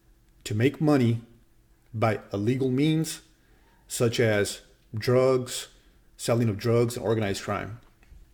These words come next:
And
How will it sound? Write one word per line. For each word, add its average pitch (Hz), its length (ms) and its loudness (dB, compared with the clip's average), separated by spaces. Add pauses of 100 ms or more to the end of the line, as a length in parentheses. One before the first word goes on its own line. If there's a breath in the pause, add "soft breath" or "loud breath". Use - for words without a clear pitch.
(1500 soft breath)
And 110 680 0